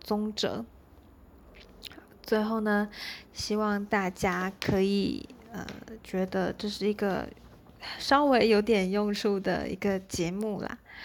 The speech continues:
那如果喜欢我的节目的话，拜托拜托，一定要帮我追踪并且分享。好，那也希望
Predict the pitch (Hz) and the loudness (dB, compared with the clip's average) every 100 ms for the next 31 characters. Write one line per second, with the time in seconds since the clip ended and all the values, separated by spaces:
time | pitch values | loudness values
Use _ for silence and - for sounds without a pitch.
0 | - - - - - 208 202 208 233 - | -14 -14 -16 -6 0 0 0 -4 -12 -20
1 | - - - 208 214 214 220 214 214 208 | -20 -20 -6 0 0 2 2 2 2 0
2 | 190 190 202 202 196 - - - 202 196 | -2 -2 -2 -2 -4 -6 -8 -6 -4 -4
3 | 185 - 208 - - - - 214 220 214 | -6 -6 -8 -10 -18 -16 -6 -4 -4 -2
4 | 220 220 214 214 214 - - - 190 202 | -2 0 0 0 -2 -14 -14 -8 -4 -2
5 | 208 202 190 196 - - - 202 202 208 | -2 -4 -4 -4 -6 -8 -2 -2 0 0
6 | 202 208 202 196 208 - 190 214 190 - | 0 -2 -2 -4 -8 -6 -4 -2 -2 -4
7 | - - - - - - - - - - | -6 -20 -20 -20 -20 -20 -20 -20 -20 -20
8 | - - - - - - - - - - | -20 -12 -12 -12 -20 -20 -20 -20 -20 -8
9 | 214 202 190 190 - - - 214 214 214 | -4 -2 -2 -2 -4 -6 -4 -2 0 0
10 | 208 196 190 | 0 -4 -8